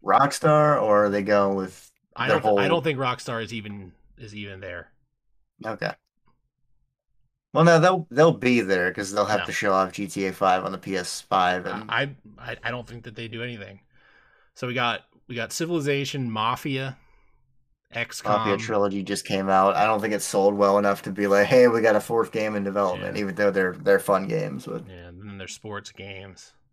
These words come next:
Speaker 2: They don't really make that many games. Ooh, carnival games. Remember carnival
Speaker 1: They're gonna
Speaker 2: games?
Speaker 1: show, uh, I do. That's fun in V R. About the only place that it's fun to play.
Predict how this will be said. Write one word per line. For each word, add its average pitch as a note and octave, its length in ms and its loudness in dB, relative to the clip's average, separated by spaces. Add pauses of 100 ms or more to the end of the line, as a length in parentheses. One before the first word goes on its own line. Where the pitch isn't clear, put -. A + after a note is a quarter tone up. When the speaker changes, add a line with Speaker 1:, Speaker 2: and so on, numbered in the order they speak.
(140)
Speaker 2:
They A2+ 100 -14
don't G3 160 -8
really A2 180 -10
make G#2 220 -14
that G2 120 -12
many G2+ 160 -16
games. G#2+ 360 -16
Ooh, C3+ 160 -10
carnival A#2+ 420 -6
games. F#2 500 -16 (600)
Remember G#2 160 -12
carnival A2 260 -8
Speaker 1:
They're A#2 80 4
gonna A2+ 160 2
Speaker 2:
games? B2+ 40 0
Speaker 1:
show, A2 380 4
uh, F#2 460 2 (240)
I G2 100 -8
do. G#2+ 280 -10 (500)
That's G#2+ 160 -8
fun A2+ 240 0
in G#2 100 -2
V G2 120 -2
R. G2+ 280 -4 (600)
About G#2+ 200 0
the A2+ 120 -4
only A2 300 -2
place G2+ 280 0
that G2 100 -6
it's F#2 120 -4
fun G2 180 -2
to F#2 60 -6
play. G#2 240 -8